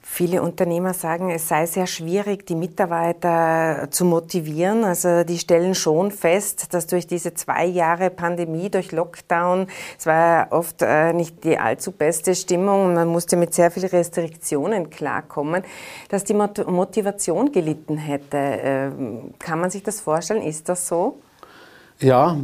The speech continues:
Speaker 2: das, äh, ist, glaube ich, generell eine Lage, natürlich auch jetzt mit der Ukraine-Krise, dass es vielen Menschen nicht gut geht,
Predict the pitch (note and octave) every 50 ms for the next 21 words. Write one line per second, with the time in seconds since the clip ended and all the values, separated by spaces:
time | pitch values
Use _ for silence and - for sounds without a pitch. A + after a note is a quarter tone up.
0 | C3 - D3 C#3 - - - - D3 C3+ B2+ C3 B2+ B2+ C3 B2 B2 C3+ B2+ B2
1 | B2+ C#3+ D#3+ C3 - - - C#3 B2 B2+ C3 C3+ - A#2+ A#2 C3 C3+ B2+ B2 -
2 | A#2 B2 A#2 A2 A2 G2 F#2+ G#2+ B2 B2 B2+ A#2 A#2 A2+ - B2+ A#2+ A#2+ - A#2
3 | G#2+ A2 A#2 A2 A2 - A2+ A2 - - A2+ A2 A2 - - - G#2+ A2 A2+ A#2+
4 | A#2+ - - A#2+ A#2 G#2 - A2 G#2 A2+ G#2 - A#2 A2 - - - - - C3
5 | C3 B2+ B2+ A2 G#2 G#2+ A#2 A2+ - A#2 G#2+ G#2 A2 G#2+ - - - - C3+ C#3+
6 | D3 - - C3 B2 B2 - - -